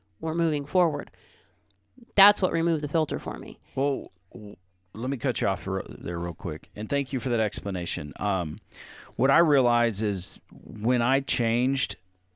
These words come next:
Speaker 2: you didn't change.
Speaker 1: No, I didn't, because I didn't expect it to stay.
Speaker 2: Right. And that's okay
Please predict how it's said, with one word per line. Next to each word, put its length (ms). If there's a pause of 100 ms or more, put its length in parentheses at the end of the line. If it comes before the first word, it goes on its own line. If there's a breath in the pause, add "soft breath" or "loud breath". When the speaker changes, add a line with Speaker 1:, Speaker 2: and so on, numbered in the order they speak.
(360)
Speaker 2:
you 240
didn't 300
change. 520 (400)
Speaker 1:
No, 220
I 80
didn't, 240 (420)
because 240
I 140
didn't 200
expect 360
it 60
to 100
stay. 300 (600)
Speaker 2:
Right. 300 (640)
And 160
that's 200
okay 600